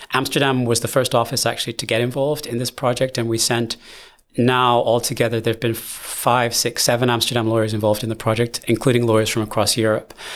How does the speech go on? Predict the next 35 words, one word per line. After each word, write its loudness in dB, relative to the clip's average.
um, 2
and 0
the 2
U 0
K 0
as 0
well. 0
Um, 2
since 2
covid, 2
it's 0
all 4
been -2
remote, 2
so 2
the 2
lawyers 4
don't 2
even 2
travel -2
to -10
Greece 0
anymore. 2
Um, 0
they 0
just, -2
they, 0
they 0
take -4
the, -2
they 2
support 0
via 2
Zoom 4
remotely. -2